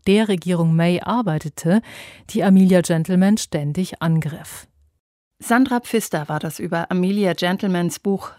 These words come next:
Speaker 2: The Windrush Betrayal, Exposing the Hostile Environment.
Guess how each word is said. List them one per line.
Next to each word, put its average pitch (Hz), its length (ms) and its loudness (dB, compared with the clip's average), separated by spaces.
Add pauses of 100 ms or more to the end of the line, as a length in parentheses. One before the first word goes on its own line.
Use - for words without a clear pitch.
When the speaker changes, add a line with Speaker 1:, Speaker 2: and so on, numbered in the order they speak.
Speaker 2:
The 165 220 -4
Windrush 185 560 0
Betrayal, 170 640 -4 (380)
Exposing 233 840 0
the 160 140 -4
Hostile 180 480 -2
Environment. 160 880 -2